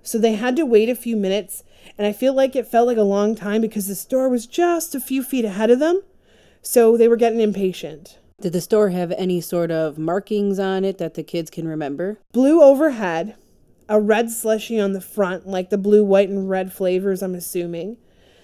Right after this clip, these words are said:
Speaker 1: Maybe an ice machine outside, maybe even a gate near the store. She shows me that it didn't have a parking lot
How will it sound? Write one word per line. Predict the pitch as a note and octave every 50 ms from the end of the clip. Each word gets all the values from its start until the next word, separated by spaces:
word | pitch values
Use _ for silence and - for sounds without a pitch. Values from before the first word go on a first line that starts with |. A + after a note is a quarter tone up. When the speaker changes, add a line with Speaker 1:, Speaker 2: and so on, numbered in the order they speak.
| _ _ -
Speaker 1:
Maybe | G#3+ G#3+ G#3+ A3 G#3 G#3+ G#3
an | G3 G3 F3+ -
ice | G#3+ G#3+ C4 D#4 D4+ - - C4
machine | C#4+ C4+ - - C4 C4 B3 A3
outside, | G3 G3 F#3 - G#3+ G3+ A3 A3 A3+ A3+ A#3 B3 A#3+ _
maybe | - B3 C4 C4 C#4+
even | D#4+ E4 F4 D#4 E4+ F4+
a | F4
gate | B3+ G#3+ A3+ A#3+ A#3+ B3 A3+ A#3
near | A3+ A3+ A#3 A3
the | A3 G#3+
store. | - - - G3+ G3 G3+ G#3+ A#3+ C#4+ D4+ _ _ _ _ _ _ _ -
She | - - B3+ C4
shows | A3 - - C4+ D4 D#4+ C#4+ D4
me | E4 E4+ E4+
that | D#4 D4 C#4+
it | C#4+ B3+
didn't | G#3 A#3+ A#3+ B3 D4 C#4+
have | C4 - - G#3 G#3 G#3+ A#3
a | A#3
parking | A#3 - F#3 G3+ F#3+ G#3 G3+ C4 B3 B3
lot | B3 B3 C4 D4 D#4+ D#4